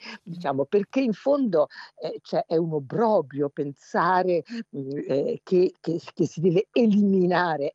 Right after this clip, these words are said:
Speaker 2: anche chi ha sbagliato, non lo so. Quindi è, è una tematica che porta con sé, ma in modo molto,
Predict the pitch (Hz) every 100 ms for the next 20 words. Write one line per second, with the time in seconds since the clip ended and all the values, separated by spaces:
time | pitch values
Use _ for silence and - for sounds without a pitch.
0 | - 170 165 160 147 - 160 139 127 139
1 | 143 160 139 120 - 135 139 147 156 175
2 | 131 - - - 247 226 190 - 208 190
3 | 196 185 185 - 185 220 247 262 170 -
4 | 156 - - - 165 - 147 - 247 180
5 | - - 226 302 196 135 190 180 143 _
6 | - 175 170 208 - 180 156